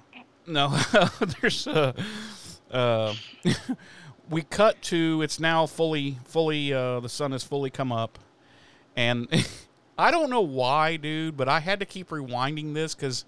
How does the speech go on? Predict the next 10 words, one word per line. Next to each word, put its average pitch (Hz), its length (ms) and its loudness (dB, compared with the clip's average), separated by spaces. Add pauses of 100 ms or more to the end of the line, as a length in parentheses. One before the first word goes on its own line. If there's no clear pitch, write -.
(420)
it 165 140 -2
was 165 100 -2
just 202 240 0
making 175 340 0
me 135 140 -2
laugh. 123 580 2 (680)
The 151 100 6
werewolf 214 560 6
was 160 160 -2
laying 123 760 -2